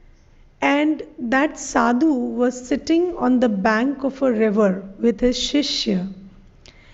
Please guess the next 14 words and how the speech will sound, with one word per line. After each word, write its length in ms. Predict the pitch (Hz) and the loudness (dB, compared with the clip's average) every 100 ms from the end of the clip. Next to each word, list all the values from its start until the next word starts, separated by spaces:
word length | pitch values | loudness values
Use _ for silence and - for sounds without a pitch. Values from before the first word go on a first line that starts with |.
| - - - - - - - | -20 -20 -20 -20 -20 -12 0
And 280 | 277 277 262 | 2 4 4
there 200 | 320 330 | 2 0
was 300 | 349 381 - | -2 -4 -4
a 80 | 311 | -2
little 360 | 320 302 415 - | 0 0 -2 -2
ant 640 | - 240 226 269 359 - - - - - _ _ - | 0 0 2 0 -2 -6 -14 -16 -20 -20 _ _ -4
who 100 | 285 | 2
was 320 | 302 311 - | 4 2 -4
trying 520 | - 294 269 339 370 | 0 2 2 0 -2
to 140 | 370 359 - | -2 -4 -4
climb 560 | 277 254 240 269 311 311 | 0 2 2 0 0 -2
on 260 | 254 262 | -4 -2
a 60 | 254 | 0
leaf 760 | 240 233 254 220 - - - | 0 0 0 -2 -6 -14 -18